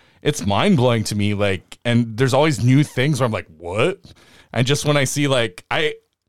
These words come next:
I'm the only person, like, involved where I tell 'em, "Don't tell me who we're bringing in. Like, don't. I wanna know.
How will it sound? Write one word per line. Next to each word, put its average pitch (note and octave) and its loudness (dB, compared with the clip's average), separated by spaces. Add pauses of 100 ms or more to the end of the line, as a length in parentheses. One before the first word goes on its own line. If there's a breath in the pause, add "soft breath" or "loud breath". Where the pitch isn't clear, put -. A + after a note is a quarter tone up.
(160)
I'm F#3+ 2
the A#3 4
only A3+ 2
person, D#3 2
like, B2+ 0 (400 loud breath)
involved C#3 4
where C#3+ 4
I C3 4
tell D3+ 0
'em, C#3+ 2
"Don't C#3 0
tell D3 2
me C#3+ 2
who A#2+ 2
we're A#2 0
bringing G2+ -4
in. F2+ -8 (200)
Like, A#2 -2
don't. E3 2
I G#2 2
wanna C3+ 4
know. B2+ 2